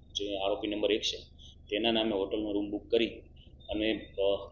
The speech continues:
કુલ મળી અને અગિયાર આરોપી, જેમાં બે મહિલા આરોપીનો પણ સમાવેશ થાય છે, આ હોટલમાં જુગાર રમતા હોય. આરોપીઓની બાજીના, આ ઉપરાંત અંગ ઝડતીના મળી કુલ મળીને ચાર લાખ રૂપિયા કરતાં પણ વધારે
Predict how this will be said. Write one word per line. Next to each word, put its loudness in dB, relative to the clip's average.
કુલ 4
મળી 4
અને 2
અગિયાર 4
આરોપી, 6
જેમાં -4
બે 4
મહિલા 4
આરોપીનો 2
પણ -2
સમાવેશ -2
થાય 4
છે, -4
આ 0
હોટલમાં -2
જુગાર 4
રમતા 4
હોય. 4
આરોપીઓની 6
બાજીના, 4
આ 2
ઉપરાંત 4
અંગ 2
ઝડતીના 0
મળી 0
કુલ 4
મળીને 2
ચાર 2
લાખ 2
રૂપિયા 0
કરતાં 0
પણ -4
વધારે 2